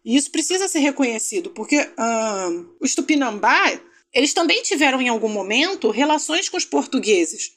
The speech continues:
né? Alianças com os portugueses. É importante lembrar isso, que, é, os Tupinambás na Bahia,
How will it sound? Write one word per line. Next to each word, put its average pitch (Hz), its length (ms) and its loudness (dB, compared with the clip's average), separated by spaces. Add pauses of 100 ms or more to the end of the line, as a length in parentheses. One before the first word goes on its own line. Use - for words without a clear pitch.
né? 202 360 -2
Alianças 233 640 0
com - 80 -10
os 220 100 -6
portugueses. 196 840 -4
É 202 80 -2
importante 247 640 -2
lembrar 359 400 2
isso, 294 440 0 (420)
que, 262 520 4
é, 220 220 2
os 262 140 -2
Tupinambás 269 560 2
na 302 220 2
Bahia, 233 760 2